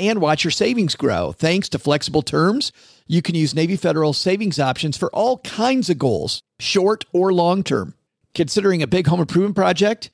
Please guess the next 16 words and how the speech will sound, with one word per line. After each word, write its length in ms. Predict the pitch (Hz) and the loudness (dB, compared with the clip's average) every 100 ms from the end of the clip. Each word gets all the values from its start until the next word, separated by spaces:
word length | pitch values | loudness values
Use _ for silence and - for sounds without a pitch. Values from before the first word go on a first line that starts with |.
| _ _ - | _ _ -4
Maybe 200 | 131 156 | 0 2
you 80 | 170 | 2
want 100 | 175 | 2
to 60 | |
consolidate 720 | 175 147 170 170 180 175 165 | 0 0 2 2 4 2 2
debt? 360 | 139 156 226 - _ _ _ - | 2 2 0 -4 _ _ _ -2
Begin, 720 | 170 135 170 208 214 190 160 | -2 0 0 4 4 2 0
Stackers, 720 | - - 147 147 - 151 143 | -4 -2 2 2 2 2 2
with 300 | 131 151 160 | 0 0 0
your 220 | 151 165 156 | 2 2 0
debt 440 | 117 156 156 - | 0 0 0 -2
strategy. 1040 | - - 143 143 151 143 120 113 90 87 - - | -8 -2 0 2 2 0 -2 -4 -4 -8 -12 -20
Decide 760 | 123 139 - - 147 139 170 165 | -4 -4 -2 0 2 4 2 0
what 340 | 156 143 123 | 2 0 2
the 100 | 131 | -6
best 640 | 104 143 147 165 - - | -2 2 4 2 -2 -10